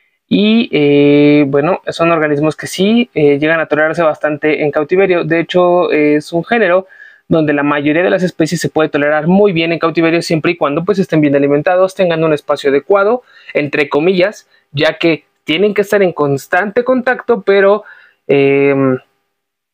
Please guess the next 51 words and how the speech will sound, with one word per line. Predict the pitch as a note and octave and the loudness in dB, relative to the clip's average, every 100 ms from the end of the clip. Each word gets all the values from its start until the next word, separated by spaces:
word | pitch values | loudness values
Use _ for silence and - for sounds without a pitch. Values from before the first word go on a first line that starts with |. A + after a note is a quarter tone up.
| _ _ | _ _
pues, | - D#3+ - | -2 -2 0
cada | G3+ G3 G3 | 0 0 0
quien | F#3+ F3+ | -2 0
su | D3 | -2
espacio, | - B2+ - D#3 | -2 -6 -4 -4
¿no? | F3+ | -2
Que | F#3+ | -2
sea | G3+ | 0
un | A#3+ | 0
lugar | G3+ F#3 | 2 2
adecuado | F3 C3+ - G#3 C4 | 0 -2 -2 0 0
para | F3+ D#3 | -2 -6
que | - | -8
se | C#3 C3 | -6 -2
puedan | D#3+ E3 E3 - - - | 0 0 -2 -12 -12 -2
ellas | C#3+ C#3+ C#3+ | 0 0 0
mover. | D#3 F#3 A3 - _ - - | 0 2 0 -6 _ -12 -4
Ahora, | C#3 D#3 D3+ - _ - | 0 2 0 -4 _ -4
me | C#3+ | 0
dirán, | D3 D#3+ E3+ | 2 2 0
"Igual | D#3+ F3+ G#3+ | 2 2 2
y | |
esto, | A3 A#3+ | 0 -2
pues, | G#3 F#3 | 0 0
no | |
se | F#3 | 2
ve | F#3+ | 0
tan | F#3 | 0
grande, | E3 E3+ D#3 | 0 0 -2
¿no? | C#3+ E3+ | 0 -2
Este | F3 | -2
es | F#3 | 0
un | F#3+ | 2
bote | F3 F3+ | 2 2
de | D#3+ | 0
galón". | C#3 D3 G#3 C4 _ - - - | 0 0 0 -2 _ -20 -12 -4
Por | C#3 | -2
ejemplo, | C3 F3+ F3+ F3+ E3+ | 0 -2 2 2 2
este | F3 G3+ | 0 0
de | D3+ | -2
aquí | - A3 B3+ | -2 -2 0
es | D#3+ - | -2 0
un | E3+ | 0
aspersor, | D3+ - C3 C#3 G3+ C#4 - | 0 -4 -4 0 0 0 -4
este | D#3 - | -8 -4
es | D#3+ | -2
de | D3 D3+ | 0 2
un | D3+ | 2
litro | D#3 D3+ D3 | 0 0 0
y | |
medio, | D3 G3 A3 C4+ | 0 0 0 -2